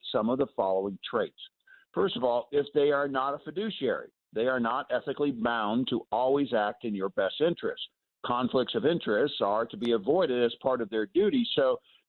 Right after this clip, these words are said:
they, they, so you may feel more confident with your advisor if they are a fiduciary. Does your advisor listen to you?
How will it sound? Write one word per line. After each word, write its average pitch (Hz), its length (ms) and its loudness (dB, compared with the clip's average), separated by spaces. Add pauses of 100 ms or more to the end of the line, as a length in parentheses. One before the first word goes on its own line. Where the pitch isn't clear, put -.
they, 170 280 2 (600)
they, 147 300 2 (240)
so 156 80 2
you 139 220 0
may 208 280 2
feel 151 180 2
more 135 280 2
confident 120 580 -2
with 113 220 0
your 110 140 0
advisor 98 560 -2
if 104 200 -4
they 104 220 2
are 117 420 0
a 104 120 -2
fiduciary. 92 640 -6 (500)
Does 165 180 2
your 190 140 2
advisor 165 440 -2
listen 262 360 -2
to 190 60 0
you? 110 280 0